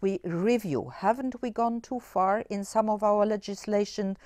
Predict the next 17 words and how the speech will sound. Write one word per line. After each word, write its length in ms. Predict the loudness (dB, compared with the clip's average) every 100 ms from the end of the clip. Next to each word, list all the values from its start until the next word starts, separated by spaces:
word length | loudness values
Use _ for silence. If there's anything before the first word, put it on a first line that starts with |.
| -20 _
Rightly 400 | 2 2 2 -2
so 360 | -4 0 2 2
at 160 | 0 0
a 60 |
certain 460 | -2 2 2 0 -6
time 320 | 0 2 2 -2
of 120 | -4
history. 560 | -2 -4 -4 -4 -4 -4 -12 -20 -2
And 240 | 0 0 4
don't 320 | 4 4 2
we 160 | 0 0
need 320 | 2 0 -2 -6
to 240 | 0 0 0
re-equilibrate, 1300 | -2 0 0 0 -4 -4 -4 0 0 0 0 0 -2 -6 -20 -18 -2
uh, 180 | 0 2
the 180 | 2 6
laws 560 | 8 8 6 0 -8